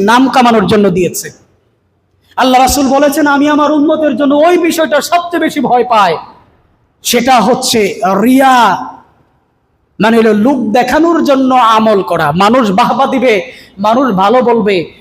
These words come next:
মানুষ মারহাবা বলবে, মাইক দিয়ে তার নাম উচ্চারণ করা হবে, এই রকম মানসিকতা নিয়ে মানুষ দান করবে, এই জন্য মানুষ দান করবে। আল্লাহ রাসূল বলেন,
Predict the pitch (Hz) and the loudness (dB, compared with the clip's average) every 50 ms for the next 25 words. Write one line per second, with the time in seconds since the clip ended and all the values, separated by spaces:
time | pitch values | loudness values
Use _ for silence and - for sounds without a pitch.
0 | _ - 214 226 240 254 262 - - 214 220 240 254 240 214 - 294 277 285 262 | _ -4 -2 0 0 0 0 -2 0 0 2 2 2 2 2 2 2 2 0 0
1 | 269 262 254 214 240 220 202 170 - - - _ - 196 214 208 233 247 226 220 | 0 0 0 0 0 0 0 -2 -6 -10 -20 _ -6 -4 -2 0 0 -2 -2 -4
2 | 214 214 294 302 294 - - 269 262 254 247 226 240 254 240 226 240 254 254 - | -2 -2 0 0 0 0 0 0 2 2 2 0 0 0 0 0 -2 -6 -6 -4
3 | - 311 302 302 294 240 269 262 262 214 247 247 - 220 196 165 - - - - | -2 0 0 0 0 0 2 2 2 2 2 0 0 0 -2 -2 -6 -10 -20 -20
4 | _ _ - 311 359 359 349 339 349 320 339 302 302 294 254 240 220 214 247 294 | _ _ 0 2 2 2 4 2 2 2 2 2 2 2 2 0 0 0 2 2
5 | 339 330 - 359 359 359 302 - 302 285 277 285 285 277 254 220 190 - - - | 2 2 0 0 0 0 0 0 0 0 0 2 2 2 2 0 -2 -6 -10 -12
6 | - - 226 254 269 269 285 262 196 165 190 277 311 311 294 302 277 254 240 208 | -6 -2 0 0 2 2 0 0 0 0 0 2 2 2 2 2 0 0 0 0
7 | 233 220 220 262 302 302 233 - 285 254 254 254 247 226 233 233 220 202 - - | 0 -2 0 0 -2 -2 -2 -2 -2 -2 -2 -2 0 0 0 -2 -2 -4 -6 -6
8 | - 226 226 214 - 214 190 175 190 - 202 240 240 240 233 233 233 - 233 226 | -6 -4 -4 -4 -6 -10 -8 -6 -4 -2 -2 -2 0 0 0 0 0 -2 -2 -2
9 | 196 208 214 208 190 | 0 0 -2 -2 -2